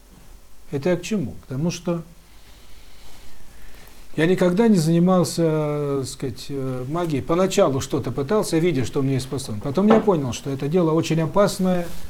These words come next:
и и безнравственное, скажем так. Вторжение,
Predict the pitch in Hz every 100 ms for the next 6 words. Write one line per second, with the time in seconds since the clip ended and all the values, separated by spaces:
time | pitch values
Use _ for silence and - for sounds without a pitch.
0 | - - - - - 151 156 156 156 151
1 | 147 147 143 139 135 131 123 110 110 -
2 | - - - - - - - - - -
3 | - - - - - - - - 160 175
4 | 175 190 170 117 - 110 107 - 127 113
5 | 120 - - - - - - - 143 135
6 | 170 147 135 123 113